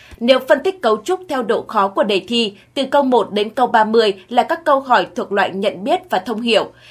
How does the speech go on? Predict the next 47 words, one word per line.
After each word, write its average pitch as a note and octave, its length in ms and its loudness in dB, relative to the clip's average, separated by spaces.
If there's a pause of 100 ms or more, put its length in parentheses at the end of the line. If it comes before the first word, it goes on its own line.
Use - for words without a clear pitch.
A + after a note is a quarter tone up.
(120)
Các - 160 0
câu C#4 100 6
hỏi A#3+ 200 2
này F#3 320 -2
chiếm A3 200 -6
khoảng G#3+ 260 -2
sáu F3+ 220 -2
điểm A#3+ 240 0 (180)
và A3+ 200 2
chắc F4 280 -6
chắn A3+ 220 -2
nhiều A#3 140 0
học G3 220 -4
sinh A3+ 240 -6
sẽ G#3 160 -8
làm A#3 200 0
được. G3 300 2 (280)
Các E4+ 140 0
câu D4+ 120 4
hỏi B3+ 240 4
từ A3 180 -2
ba A#3 160 2
mươi A#3+ 120 -2
mốt C4 320 4
đến G3+ 240 -4
câu B3 140 2
ba A3+ 160 2
mươi A3 120 -2
tám G#3 340 4 (200)
thuộc - 180 -2
loại G#3+ 240 2
thông C#4+ 200 -4
hiểu A3 340 0
và F#3 140 0
vận F#3+ 220 -2
dụng. G#3+ 220 -2 (440)
Những C4+ 200 -2
câu D#4 120 4
hỏi B3 160 4
này G3 260 -2
học G#3 180 -4
sinh C4+ 240 -6
khá G3 260 0
có G3+ 140 -4
thể G3+ 140 -6
làm F3 200 -2
tốt. C4+ 240 2